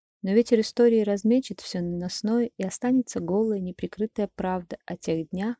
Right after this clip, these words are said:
когда за три десятилетия Россия под руководством Сталина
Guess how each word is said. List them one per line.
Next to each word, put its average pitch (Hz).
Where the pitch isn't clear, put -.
когда 180
за 196
три 269
десятилетия 190
Россия 190
под 175
руководством 175
Сталина 208